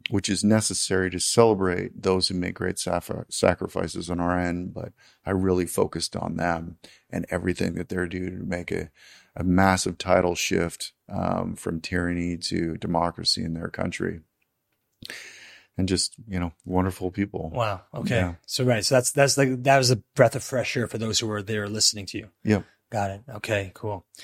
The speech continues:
Speaker 2: So you were there and you were listening, you were sharing your experience, and then someone there, like, heard you and invited you to be on set?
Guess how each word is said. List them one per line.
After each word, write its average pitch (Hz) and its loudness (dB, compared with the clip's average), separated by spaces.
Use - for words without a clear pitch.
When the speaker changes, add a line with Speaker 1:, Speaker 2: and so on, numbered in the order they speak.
Speaker 2:
So - 4
you 135 10
were 139 8
there 135 6
and 127 2
you 127 2
were 127 4
listening, 127 4
you 127 6
were 127 8
sharing 127 6
your 123 2
experience, 117 2
and 110 -6
then 110 -4
someone 113 4
there, 113 0
like, 107 -8
heard 127 4
you 120 4
and 110 0
invited 110 2
you 110 -4
to 104 -10
be 107 -6
on 101 -4
set? 147 2